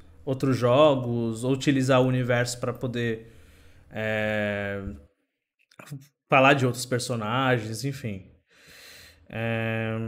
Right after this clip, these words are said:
Nada assustador. Sete barra dez, não me surpreendeu muito. Sem suspense, seis barra dez. É, gente. Realmente não tá empolgando. Os Euphoric Bro-, os Euphoric Brothers, eles têm que ficar ligado nisso, cara.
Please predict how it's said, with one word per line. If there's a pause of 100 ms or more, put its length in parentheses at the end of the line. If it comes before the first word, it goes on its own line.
(440)
Nada
assustador. (260)
Sete
barra
dez,
não
me
surpreendeu
muito.
Sem
suspense,
seis
barra
dez. (460)
É,
gente. (1000)
Realmente
não
tá
empolgando. (1080)
Os
Euphoric
Bro-,
os
Euphoric
Brothers,
eles
têm
que
ficar
ligado
nisso,
cara.